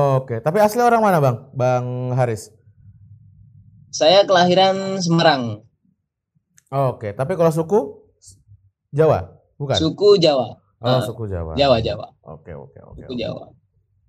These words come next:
Speaker 1: Hmm, oke, oke. Nah, berarti kita langsung coba bergeser ngobrolin soal Big Reds Merauke dulu deh.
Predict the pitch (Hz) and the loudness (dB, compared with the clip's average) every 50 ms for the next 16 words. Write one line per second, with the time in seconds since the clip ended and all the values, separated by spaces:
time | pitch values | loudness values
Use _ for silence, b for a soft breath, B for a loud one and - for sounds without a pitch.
0 | _ _ _ _ _ _ _ _ _ _ _ _ _ _ _ _ _ _ _ - | _ _ _ _ _ _ _ _ _ _ _ _ _ _ _ _ _ _ _ -12
1 | 95 98 104 104 101 95 87 82 78 76 76 - _ - 92 87 - - 95 90 | -10 -10 -8 -8 -8 -8 -10 -10 -12 -14 -16 -20 _ -18 -18 -16 -12 -10 -8 -8
2 | 87 82 87 95 90 101 117 127 123 107 92 90 _ _ _ _ _ _ _ _ | -8 -8 -10 -12 -12 -8 -6 -6 -6 -6 -8 -10 _ _ _ _ _ _ _ _
3 | _ _ - 107 107 139 143 147 147 139 147 143 143 143 143 139 131 135 127 117 | _ _ -14 -10 -6 -6 -4 -4 -4 -4 -2 -2 -2 -2 -2 -4 -4 -4 -4 -4
4 | 117 110 113 110 107 113 110 - - 131 135 139 135 120 113 110 110 107 101 101 | -4 -4 -4 -4 -4 -4 -4 -4 -4 -4 -4 -4 -4 -6 -6 -4 -4 -4 -4 -4
5 | 113 123 127 113 101 78 104 110 113 117 120 120 123 123 123 123 123 123 110 101 | -6 -6 -6 -6 -6 -6 -4 -4 -4 -4 -4 -4 -4 -6 -6 -6 -8 -8 -8 -8
6 | 95 92 90 92 - 98 95 92 90 95 - - - - 104 101 95 98 95 92 | -8 -8 -10 -10 -10 -10 -10 -10 -10 -12 -18 -20 -18 -14 -12 -10 -8 -8 -8 -8
7 | 92 95 98 95 98 101 104 113 110 98 92 87 | -8 -10 -8 -6 -6 -6 -6 -6 -6 -8 -8 -10